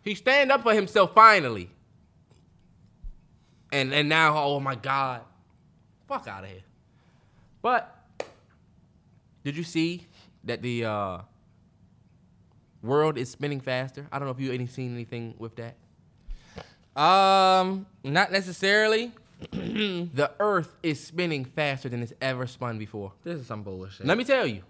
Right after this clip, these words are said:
Speaker 1: on July the twenty-ninth, the earth made, so if you don't know, our twenty-four hour, um, that twenty-four hour life we live
Speaker 2: Yeah.
Speaker 1: is based around the earth making one full spin in
Speaker 2: Okay.
Speaker 1: twenty-four hours.
Speaker 2: Yeah.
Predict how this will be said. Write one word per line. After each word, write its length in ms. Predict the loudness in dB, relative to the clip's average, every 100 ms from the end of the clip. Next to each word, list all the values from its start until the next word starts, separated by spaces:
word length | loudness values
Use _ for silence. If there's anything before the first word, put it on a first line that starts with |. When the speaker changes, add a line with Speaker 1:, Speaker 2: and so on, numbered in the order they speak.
| _
Speaker 1:
on 140 | -6 -4
July 320 | 0 4 6
the 60 | 4
twenty-ninth, 680 | 2 2 4 4 4 -4 _ _ _ _
the 160 | 0 4
earth 280 | 4 4 2
made, 280 | 0 0 -2
so 80 |
if 80 | -2
you 80 | 0
don't 180 | -2 0
know, 260 | -2 -2 -8 -20 _ _ _ _ _
our 160 | 0 2
twenty-four 480 | 0 -6 -4 0 2
hour, 400 | 4 2 -2 -4 -14 _ _ _
um, 480 | 0 2 0 -4 -14 -20 _ -20 _ -20 -20 _ -6
that 160 | -6
twenty-four 360 | -4 -8 -4 0
hour 440 | 4 4 2 -2 -6 -6
life 260 | -4 -4
we 100 | -6
live 320 | -6 -6 -8 -16 -8
Speaker 2:
Yeah. 160 | -8 -8 _ -10
Speaker 1:
is 120 | -8
based 340 | -4 -4 -4
around 280 | -2 0 -2
the 100 | -4 -2
earth 220 | -4 -2
making 360 | -8 -8 -8 -6
one 200 | -6 -6
full 420 | -12 -10 -8 -8
spin 480 | -12 -10 -10 -10 -14 _ _ _
in 60 | -4
Speaker 2:
Okay. 160 | -2 -2
Speaker 1:
twenty-four 340 | -4 -4 -6
hours. 280 | -6 -10 -12
Speaker 2:
Yeah. 160 | -8